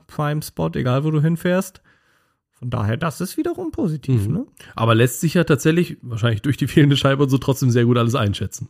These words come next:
Speaker 2: Also hast ja
Speaker 1: Ja.
Speaker 2: einen sehr guten Blick in alle Richtungen. Also
Speaker 1: Das stimmt.
Speaker 2: ich glaub, Rundumsicht hatten wir kein Auto bis jetzt, was besser, <laughs> eine bessere hatte.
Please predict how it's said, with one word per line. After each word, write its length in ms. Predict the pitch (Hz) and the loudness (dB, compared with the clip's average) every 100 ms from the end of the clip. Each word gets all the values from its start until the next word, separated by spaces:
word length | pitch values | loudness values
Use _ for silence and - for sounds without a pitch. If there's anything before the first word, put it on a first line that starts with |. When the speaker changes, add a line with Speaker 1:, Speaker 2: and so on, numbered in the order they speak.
| - | -6
Speaker 2:
Also 180 | 110 101 | -2 0
hast 60 | 107 | 2
ja 40 | |
Speaker 1:
Ja. 40 | 110 | 2
Speaker 2:
einen 80 | |
sehr 180 | 110 123 | 2 4
guten 220 | 123 135 | 4 2
Blick 180 | 113 123 | 2 2
in 80 | 120 | 2
alle 160 | 104 107 | 0 -2
Richtungen. 380 | 104 - 98 - | -4 -4 -6 -6
Also 240 | 98 95 _ - | -6 -6 _ -8
Speaker 1:
Das 120 | 127 | -8
stimmt. 400 | - 143 117 - _ _ _ | -4 -4 -4 -6 _ _ _
Speaker 2:
ich 480 | 120 120 - 123 120 | -4 -2 -2 -2 -2
glaub, 180 | - 107 | 0 2
Rundumsicht 480 | 120 131 135 131 139 | 4 4 4 4 4
hatten 140 | 131 | 0
wir 80 | 117 | 2
kein 180 | 123 113 | 2 2
Auto 160 | 117 | 2
bis 140 | 117 127 | 2 2
jetzt, 120 | 117 | 0
was 140 | 113 | 0
besser, 220 | - 95 | 0 -4
<laughs> 300 | 101 131 - | 2 2 2
eine 80 | 143 | 2
bessere 400 | 139 147 - 202 | 6 6 4 0
hatte. 260 | 120 139 170 | -2 4 2